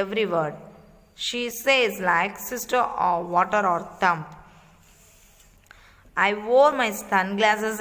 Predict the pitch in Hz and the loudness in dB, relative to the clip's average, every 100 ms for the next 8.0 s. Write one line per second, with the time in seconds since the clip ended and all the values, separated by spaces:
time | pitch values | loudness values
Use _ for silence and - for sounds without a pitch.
0 | 190 170 185 160 156 202 - - - - | -2 0 -2 -2 -4 -8 -12 -20 -20 -20
1 | _ 185 185 240 285 294 226 196 185 220 | _ -6 -2 0 0 -4 -2 2 4 2
2 | 208 185 196 233 208 160 156 - - - | -4 -4 -2 -2 -2 -4 -4 -10 -16 -20
3 | - _ - 180 180 196 226 254 247 233 | -20 _ -2 -2 2 0 0 -6 0 2
4 | 202 196 180 180 180 165 151 - - - | 2 2 -4 -4 -8 -6 -6 -6 -16 -18
5 | - _ _ 185 190 240 302 285 240 220 | -20 _ _ -6 -6 -4 0 0 2 0
6 | 214 226 214 214 190 190 - 196 196 160 | -2 -6 -4 -2 -2 -2 -2 -2 0 -2
7 | 180 - - 185 180 180 190 - 165 156 | -4 -6 -6 -2 -2 -4 -10 -10 -10 -10